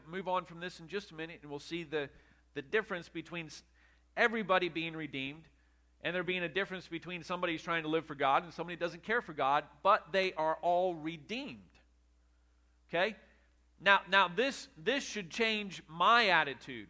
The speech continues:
I don't know if it should change yours, but it changes my attitude in that when I approach someone who doesn't even, uh, care about God, I need to view them as somebody who has been redeemed. Now, the problem is,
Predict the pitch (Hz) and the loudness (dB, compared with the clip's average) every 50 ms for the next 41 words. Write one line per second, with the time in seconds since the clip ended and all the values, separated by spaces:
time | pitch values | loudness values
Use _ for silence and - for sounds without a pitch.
0 | - - 170 226 214 170 165 147 131 - 143 127 - - - - 139 123 113 104 | -12 -6 -6 -4 -2 -2 -2 -2 -2 -6 -12 -14 -16 -16 -14 -12 -12 -12 -12 -10
1 | 113 123 127 131 - - - _ - - - _ - 185 185 180 156 - 214 226 | -8 -8 -8 -8 -10 -14 -20 _ -20 -20 -12 _ -2 0 0 0 0 0 0 0
2 | 220 180 196 170 139 170 202 233 262 247 196 170 160 160 156 - 170 156 147 160 | 0 0 -2 -2 2 4 4 6 6 6 6 4 4 2 0 -6 -6 -4 -4 -4
3 | 165 160 - - - - - _ _ - 175 185 208 208 196 180 196 202 202 190 | -6 -8 -14 -20 -20 -20 -20 _ _ -6 0 4 6 4 4 4 4 6 8 8
4 | 190 185 175 - - - 233 262 262 - - - 208 202 196 202 190 180 190 214 | 8 8 6 4 4 6 6 6 6 6 0 -2 -2 0 0 0 -4 -4 -4 -4
5 | 208 165 175 208 220 208 180 202 202 214 214 180 196 190 175 165 - _ _ _ | -2 4 6 6 6 6 4 -2 -4 -4 -4 -4 -4 -6 -6 -8 -16 _ _ _
6 | _ _ _ _ - 156 165 165 160 151 - - - 220 226 220 214 202 196 190 | _ _ _ _ 2 6 8 8 8 6 4 -2 2 4 6 6 6 8 8 8
7 | 180 180 170 160 190 202 233 226 180 151 147 165 156 - _ _ _ _ _ _ | 8 8 6 4 4 4 6 6 6 4 2 0 -2 -8 _ _ _ _ _ _
8 | _ - 185 220 240 240 233 214 - 190 170 151 208 247 254 202 196 175 170 165 | _ 2 2 2 4 2 0 -4 -4 -6 -6 -6 -4 -4 -2 -2 -2 -2 -2 -4
9 | 156 - - - 226 247 226 175 160 151 156 160 160 135 165 175 160 160 156 156 | -8 -6 -2 -2 0 0 0 2 2 2 2 0 -2 -4 -2 -2 -2 -2 -4 -4
10 | - 180 170 170 160 156 160 160 156 170 220 226 - 214 101 - - - _ _ | -4 -4 -4 -4 -6 -8 -10 -10 -8 -8 -10 -10 -12 -14 -18 -20 -20 -20 _ _
11 | _ _ _ _ _ _ _ _ _ _ _ _ _ _ _ _ _ _ _ _ | _ _ _ _ _ _ _ _ _ _ _ _ _ _ _ _ _ _ _ _
12 | - 185 196 180 165 - - 151 156 - - - 285 285 262 240 190 175 165 160 | 4 4 4 4 4 0 -10 -20 -10 0 6 8 8 8 8 4 0 0 -2 -2
13 | 170 185 - - - | -2 -4 -8 -16 -20